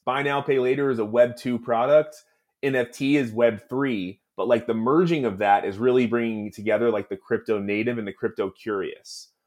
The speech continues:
Or, for example, we're seeing these massive trends around the freelancer market. The future of work is shifting,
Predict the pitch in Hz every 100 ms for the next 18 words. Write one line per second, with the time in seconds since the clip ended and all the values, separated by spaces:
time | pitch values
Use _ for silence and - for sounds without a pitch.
0 | _ _ 175 185 160 - 135 120 127 123
1 | 127 120 - _ - 117 147 139 123 117
2 | 117 120 117 - 127 127 110 107 98 95
3 | 92 - 143 151 127 104 - 95 85 85
4 | - - _ _ - - 156 170 156 147
5 | 104 120 120 104 - - 107 - - -